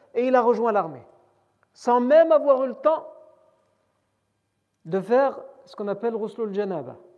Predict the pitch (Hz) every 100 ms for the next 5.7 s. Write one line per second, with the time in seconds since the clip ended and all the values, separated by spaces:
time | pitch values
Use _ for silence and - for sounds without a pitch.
0 | _ _ 196 202 240 220 202 196 190 185
1 | 208 240 196 226 226 196 180 165 170 147
2 | - - _ _ _ _ _ _ _ _
3 | _ _ _ _ _ _ _ _ _ _
4 | _ _ _ _ _ _ _ _ _ _
5 | _ _ _ 127 117 214 143